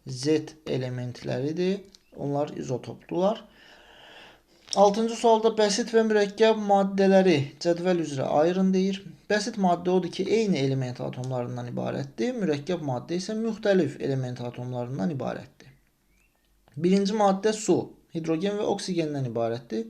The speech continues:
Yəni müxtəlif elementlərdən yaranıb, yəni mürəkkəb maddədir.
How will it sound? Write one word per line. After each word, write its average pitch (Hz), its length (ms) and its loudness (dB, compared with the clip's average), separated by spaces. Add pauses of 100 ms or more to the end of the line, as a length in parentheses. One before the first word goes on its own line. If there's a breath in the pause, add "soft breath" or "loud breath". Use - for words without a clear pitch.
(100)
Yəni 131 220 -6
müxtəlif 156 560 0
elementlərdən 135 800 -4
yaranıb, 202 400 0 (320 soft breath)
yəni 131 240 -6
mürəkkəb 156 500 -2
maddədir. 190 540 0